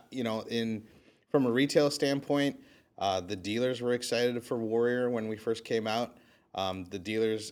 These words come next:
and the consumers alike, whenever they saw those sticks on the shelves, it really was a different product and a different brand. And along with that went a lot of our marketing, too. So we had a very <laughs> different, uh,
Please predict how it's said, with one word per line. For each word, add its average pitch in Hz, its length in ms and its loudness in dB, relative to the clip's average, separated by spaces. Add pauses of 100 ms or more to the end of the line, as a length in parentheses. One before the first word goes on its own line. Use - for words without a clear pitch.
and 98 140 -6
the 92 40 -8
consumers 110 600 -8
alike, 101 540 -2
whenever 101 360 -6
they 98 140 -4
saw 104 360 -4
those 107 240 -4
sticks - 480 -8
on 104 120 -6
the 101 80 -8
shelves, 107 800 -6
it 101 320 -4
really 101 360 -2
was 101 340 -2 (120)
a 98 80 -10
different 95 460 -8
product 104 480 -4 (360)
and 113 120 -4
a 113 60 -4
different 117 300 -6
brand. 107 400 -2
And 98 220 -4 (480)
along 120 320 2
with 127 160 0
that 117 300 2
went 110 240 -2 (220)
a 104 40 -4
lot 107 220 4
of 98 100 -2
our 98 80 2
marketing, 104 540 -2
too. 120 320 -2
So 107 240 -2
we 104 160 -4
had 104 160 0
a 95 40 -4
very 98 280 -2
<laughs> 92 100 -8
different, - 500 -6
uh, 92 260 0